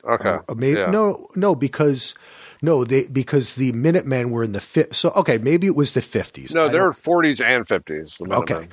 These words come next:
Speaker 2: So regardless, sixty to eighty years ago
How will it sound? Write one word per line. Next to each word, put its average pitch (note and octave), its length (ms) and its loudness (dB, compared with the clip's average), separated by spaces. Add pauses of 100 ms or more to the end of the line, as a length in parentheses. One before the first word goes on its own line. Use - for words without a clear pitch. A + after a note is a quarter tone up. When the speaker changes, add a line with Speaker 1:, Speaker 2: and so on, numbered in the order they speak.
(280)
Speaker 2:
So B2+ 340 2
regardless, A2+ 920 0 (580)
sixty D3+ 800 0 (300)
to - 200 0
eighty B2 220 0
years G2+ 500 -2
ago D2+ 400 -8